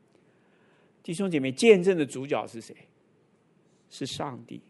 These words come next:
打官司打赢，关键是谁？是我嘛？是我嘛？我打过一些官司啊，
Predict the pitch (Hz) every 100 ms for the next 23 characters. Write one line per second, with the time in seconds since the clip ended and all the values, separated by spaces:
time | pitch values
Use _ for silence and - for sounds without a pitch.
0 | _ _ _ _ _ _ _ - 151 147
1 | 220 226 214 208 208 - 202 165 147 143
2 | 170 190 - _ _ _ _ 202 202 208
3 | 196 151 143 113 127 - _ _ _ _
4 | _ - 220 131 - - - _ _ _
5 | _ _ _ _ _ _ _ _ - 180
6 | 135 - - _ _ _ _ _ _ 170
7 | - 113 143 139 123 123 123 117 117 -
8 | - 113